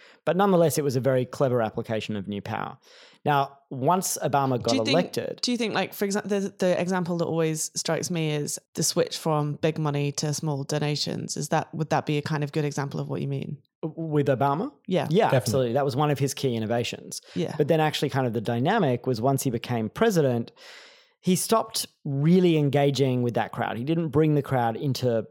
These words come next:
Speaker 1: government with him. He didn't make the U S government fundamentally more participatory. That wasn't
Speaker 2: Right.
Speaker 1: really a priority. And he started using his crowd a bit like an A T M machine. So, yeah, you would still get those emails from Obama saying
Speaker 3: They call it a cash machine.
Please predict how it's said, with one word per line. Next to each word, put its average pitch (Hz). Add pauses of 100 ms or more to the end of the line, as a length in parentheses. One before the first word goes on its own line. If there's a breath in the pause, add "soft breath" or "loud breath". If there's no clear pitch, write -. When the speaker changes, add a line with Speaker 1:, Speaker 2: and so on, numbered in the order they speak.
(260)
Speaker 1:
government 131
with 127
him. 151
He 170
didn't 180
make 131 (300)
the 135
U 135
S 120
government 117
fundamentally 123
more 110
participatory. 110
That 120
wasn't 127
Speaker 2:
Right. -
Speaker 1:
really 113
a 98
priority. 135 (360 loud breath)
And 156
he 160
started 175
using 139
his 127
crowd 117
a 147
bit 143
like 131
an 127
A 120
T 151
M 214
machine. -
So, -
yeah, 170
you 143
would 131
still 175
get 147
those 123
emails 127
from 123
Obama 113
saying 113
Speaker 3:
They 123
call 139
it 117
a -
cash 117
machine. 98